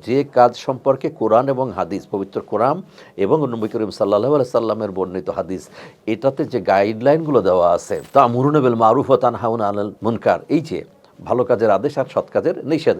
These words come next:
এই ভালো মন্দ কা-, টাকে মাথায় রেখে কাজ করে গেলে পরিবার থেকে পেশা পর্যন্ত কাজ,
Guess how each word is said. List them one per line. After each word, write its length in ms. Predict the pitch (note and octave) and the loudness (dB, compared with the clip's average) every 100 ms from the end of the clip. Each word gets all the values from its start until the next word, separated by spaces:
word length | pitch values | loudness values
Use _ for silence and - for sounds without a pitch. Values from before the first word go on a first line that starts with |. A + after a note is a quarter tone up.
| - - | -4 -8
এই 140 | - D3 | 0 4
ভালো 240 | B2 C#3 | 6 6
মন্দ 340 | D#3 E3 D#3+ D#3 | 4 2 2 2
কা-, 260 | D#3 B2 - F#2+ _ | 4 2 0 -10 _
টাকে 240 | C3 - | -4 -2
মাথায় 380 | C3 A2 - D#3 | 2 2 6 4
রেখে 220 | D3+ - | 4 -4
কাজ 280 | C#3 A#2 - | 0 0 0
করে 240 | - D3 | 2 4
গেলে 260 | G#2 E2+ C#2 - | 4 0 -6 -2
পরিবার 320 | A2+ A#2 C3+ C#3 | 0 6 4 4
থেকে 280 | F3 - A3 - _ | -2 2 0 0 _
পেশা 220 | C#3+ C3 | -4 0
পর্যন্ত 460 | C3+ A#2 F2+ G2 A2+ | 0 0 -4 -8 -8
কাজ, 320 | G#2+ A2 A2 | 2 2 2